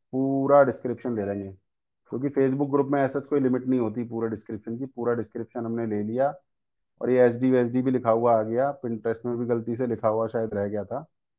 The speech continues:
तो वहाँ से भी डिलीट कर देंगे। ऐसी गलतियाँ अक्सर हो जाती हैं ऑनलाइन की दुनिया में, ठीक है। <clears throat> एएलटी टेक्स्ट, जो यहाँ पर भी बहुत इंपॉर्टेंट था और यहाँ पर भी बहुत इंपॉर्टेंट है,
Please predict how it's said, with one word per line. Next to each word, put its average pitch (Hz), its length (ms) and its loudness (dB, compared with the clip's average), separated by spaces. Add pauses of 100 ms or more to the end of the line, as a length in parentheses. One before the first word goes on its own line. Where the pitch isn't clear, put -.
(300)
तो - 60 -6
वहाँ 107 200 -2
से 117 100 -2
भी 113 100 0
डिलीट 107 300 -2
कर 98 180 -2
देंगे। 98 260 -6
ऐसी 120 260 -2
गलतियाँ 113 440 0
अक्सर 127 240 -4
हो 104 160 -4
जाती 101 360 -4
हैं 139 140 -8 (760)
ऑनलाइन 107 460 0
की 131 140 -4
दुनिया 92 400 -6
में, 87 120 -10 (1700)
ठीक 113 160 -4
है। - 280 2 (180)
<clears throat> 98 320 -4 (560)
एएलटी 156 460 8
टेक्स्ट, - 480 2 (920)
जो 127 120 2
यहाँ 123 280 4
पर 139 140 4
भी 160 100 2
बहुत 143 260 6
इंपॉर्टेंट 135 500 2
था 156 180 6
और 147 160 0
यहाँ 127 260 4
पर 139 160 2
भी 156 100 2
बहुत 135 260 0
इंपॉर्टेंट 123 520 2
है, 127 260 2